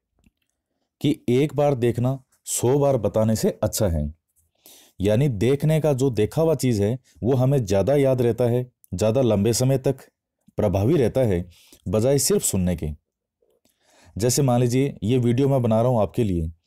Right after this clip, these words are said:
लेकिन अगर आप इन वीडियोज़ को अगर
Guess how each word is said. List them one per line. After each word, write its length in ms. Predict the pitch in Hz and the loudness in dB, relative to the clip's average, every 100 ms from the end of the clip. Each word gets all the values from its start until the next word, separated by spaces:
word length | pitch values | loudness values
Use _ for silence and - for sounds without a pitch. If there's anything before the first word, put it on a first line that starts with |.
| _ - - _ - | _ -20 -20 _ -2
लेकिन 340 | 98 123 165 - 113 | -2 0 -2 0 -2
अगर 240 | 117 151 | 0 2
आप 240 | 139 139 - | 0 -2 -2
इन 140 | 143 | -2
वीडियोज़ 480 | 120 107 104 131 135 | 0 0 0 -2 -2
को 280 | - 85 82 - _ _ _ _ _ _ | -4 -4 -6 -14 _ _ _ _ _ _
अगर 280 | 113 135 175 | -2 0 -2